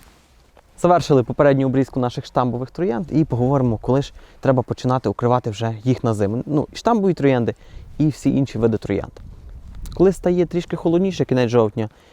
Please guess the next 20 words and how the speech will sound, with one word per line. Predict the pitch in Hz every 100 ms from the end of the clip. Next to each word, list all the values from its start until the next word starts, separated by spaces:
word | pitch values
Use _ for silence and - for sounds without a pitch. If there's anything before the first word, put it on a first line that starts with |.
| _ -
Початок | 120 135 139
листопада, | 135 - 135 165 147 135 - - _ - -
люди | 127 151 156 160 156 -
починають | - 147 143
вже | 131
переживати | 143 143 139 151 127
за | 117
свої | - 123 110
рослини | 107 120 113
і | 113
думають, | 110 131 123 117
що | - 120
їм | 123 143 - - _
стає | - 123 131
холодно, | - 156 131 104 98
що | - 117
їх | 139 131
якомога | - 131 131
швидше | - 135 -
потрібно | - - 123 117